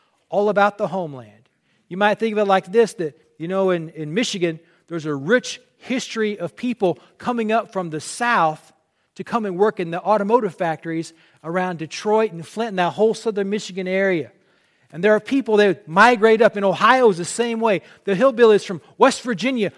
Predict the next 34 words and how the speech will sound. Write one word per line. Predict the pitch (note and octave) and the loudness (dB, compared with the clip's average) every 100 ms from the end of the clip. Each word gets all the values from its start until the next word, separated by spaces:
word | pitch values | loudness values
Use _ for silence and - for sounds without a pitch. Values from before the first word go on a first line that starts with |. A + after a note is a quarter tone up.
| _ | _
coming | - C#4+ C4 | -2 0 0
down | A#3 B3+ A3+ | 0 0 4
out | A#3+ C4 | 4 4
of | |
the | A#3+ | 0
mountains | A3+ A3 G#3 - F3 B2 G#2 - - _ _ _ _ | 4 6 6 4 -8 -14 -18 -20 -20 _ _ _ _
with | G#3+ A#3 | 2 4
their | B3+ A3 | 4 4
solid | F#3 - - C4+ D4 C#4 G#3 D#3+ - - | 2 -4 -2 4 6 6 4 -2 -8 -14
work | D3+ C4+ - | 4 8 8
ethic | A#3+ G3 G3 | 6 4 2
and | F#3+ F3 | -2 -2
Christian | C#4 C#4+ B3+ G#3+ | -4 -4 -4 -2
values | B3+ C#4 A#3 G#3 - - | 2 4 2 -2 -8 -10
coming | - C4+ C#4+ | -2 0 2
into | D4 | 0
the | G#3+ A3 | 2 0
big | D3 D#4 A#3+ | 2 0 0
cities | - D#4+ D#4+ A#3 D#3+ | 0 2 4 2 0
of | F3+ - | -4 -2
Akron | G3 C#4 C#4 A3+ F#3+ A#2+ _ _ _ _ _ _ | 4 4 4 2 2 0 _ _ _ _ _ _
and | C#3+ | -20
Cleveland, | - B3 D#4 D4+ G3+ F#3 A2+ _ _ _ _ _ | -10 2 6 6 4 -2 -4 _ _ _ _ _
all | G#3 D4+ | 6 6
the | |
way | D4 D4 | 6 4
to | |
Columbus, | C#4+ - A#3 C#4 D#4+ A#3 - - _ | 4 2 6 6 6 2 -2 -12 _
coming | - E4 D4 A3 | 2 2 2 4
down | C#4+ D4+ | 4 6
there | C#4+ C4 - - | 6 6 4 -4
to | B3+ | -6
find | - C#4+ C4 A#3 | 4 6 6 2
job, | D3+ F#3 D4+ D4 G#3 D3+ A#2 | 0 6 8 10 8 6 0